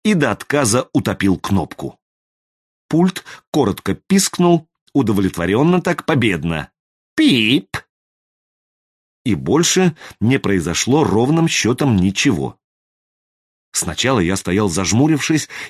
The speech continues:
и гадал, я уже развалился на атомы или что помельче, или пока нет. Судя по тому, что в горле пересохло и душа молила о пиве, ничегошеньки со мной не произошло.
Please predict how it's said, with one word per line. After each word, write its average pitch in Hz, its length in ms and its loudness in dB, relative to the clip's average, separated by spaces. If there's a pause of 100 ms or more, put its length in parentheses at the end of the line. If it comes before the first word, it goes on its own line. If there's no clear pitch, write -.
и 117 100 -2
гадал, 127 520 -2 (560)
я 110 160 0
уже 101 220 2
развалился 110 540 2
на 104 200 0
атомы 98 320 0
или 110 220 0
что 95 180 -2
помельче, 147 580 0 (280)
или 95 180 0
пока 117 320 -4
нет. 113 400 -2 (720)
Судя 170 320 0
по 113 120 -4
тому, 110 240 2
что - 240 -2
в 98 100 2
горле 98 380 0
пересохло 135 680 0 (320)
и 143 120 2
душа 123 400 0
молила 101 460 2
о 87 60 -4
пиве, 160 540 2 (300)
ничегошеньки 131 840 0
со 85 220 -2
мной 87 260 0
не 98 220 2
произошло. 92 840 -4